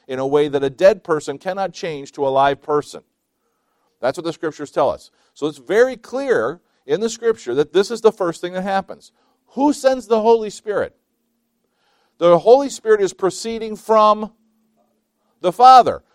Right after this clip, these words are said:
The Father sends the Spirit to change someone's heart into flesh. Can a dead person make themselves alive? No. They can't. Dead person can't pick up the paddles and put it on their chest and shock themselves back to life. It's impossible.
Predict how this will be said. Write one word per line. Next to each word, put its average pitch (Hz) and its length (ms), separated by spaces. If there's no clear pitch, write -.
The 160 100
Father 240 540
sends 220 400
the 214 100
Spirit 165 560
to 165 140
change 196 440
someone's 180 400
heart 175 380
into 160 380
flesh. 156 560
Can 208 420
a 214 100
dead 214 340
person 151 560
make 160 260
themselves 151 460
alive? 117 440
No. 95 240
They 117 80
can't. - 360
Dead 190 240
person 202 280
can't 190 200
pick 180 120
up 170 120
the 170 80
paddles 143 400
and 123 80
put 139 120
it 135 40
on 127 180
their 113 80
chest 113 320
and 95 100
shock 156 260
themselves 98 380
back 95 200
to 110 80
life. 143 240
It's 95 120
impossible. 101 600